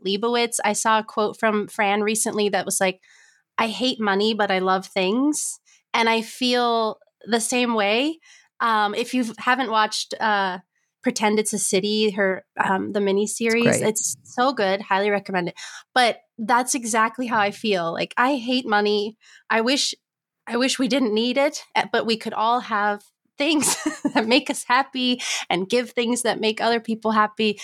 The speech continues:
Speaker 1: Um, so yeah, it's definitely been, like, a learning, uh, process in that way to marry the two.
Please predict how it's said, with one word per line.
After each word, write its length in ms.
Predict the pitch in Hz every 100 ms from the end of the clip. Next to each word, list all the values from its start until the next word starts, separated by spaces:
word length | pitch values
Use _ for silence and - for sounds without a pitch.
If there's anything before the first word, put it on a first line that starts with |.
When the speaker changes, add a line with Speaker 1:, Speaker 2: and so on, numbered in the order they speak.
| - - - -
Speaker 1:
Um, 300 | 214 196 190
so 180 | 359
yeah, 320 | 349 262 202 226
it's 180 | 262
definitely 360 | - 277 277 254
been, 240 | 226 208 202
like, 160 | 190
a 80 | 190
learning, 640 | 180 185 185 180 175 170 180 _ _ _ -
uh, 420 | 214 190 180 175 -
process 760 | 214 - - - - - -
in 120 | 202 180
that 180 | -
way 320 | 175 131 190 214
to 100 | 226
marry 420 | 220 214 202 196
the 140 | 190 180
two. 440 | - - -